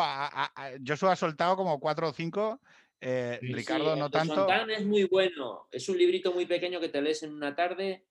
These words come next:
Speaker 3: en una noche, y, y es sobre las metáforas de la enfermedad, y en concreto la última parte, el último ensayo es sobre el sida, y es un libro un poco recor-, reconfortante en el sentido de que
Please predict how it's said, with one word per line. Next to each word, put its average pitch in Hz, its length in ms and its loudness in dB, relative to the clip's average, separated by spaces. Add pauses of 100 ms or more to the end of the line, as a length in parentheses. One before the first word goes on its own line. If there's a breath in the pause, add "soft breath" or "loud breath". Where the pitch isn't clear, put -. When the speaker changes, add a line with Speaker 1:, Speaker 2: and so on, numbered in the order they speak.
Speaker 3:
en 131 120 -12
una 139 140 -4
noche, 170 440 -4
y, 113 680 -10 (540)
y 117 140 -2
es 127 120 -4
sobre 139 560 2 (380)
las 117 420 -2
metáforas 143 600 0
de 143 80 0
la 143 60 0
enfermedad, 143 580 0
y 143 80 -4
en 123 80 -6
concreto 131 360 -4
la 120 80 2
última 147 340 -2
parte, 156 240 0
el 120 60 0
último 139 220 0
ensayo 139 300 0
es 123 100 -4
sobre 123 240 -2
el 107 80 -6
sida, 175 560 0 (560)
y 123 500 -4 (160)
es 143 220 0
un 170 160 0
libro 185 500 0 (280)
un 202 180 0
poco 214 240 0
recor-, 185 360 -2 (200)
reconfortante 170 800 -4
en 196 80 0
el 175 80 -2
sentido 160 340 -2
de 196 160 0
que 143 300 -2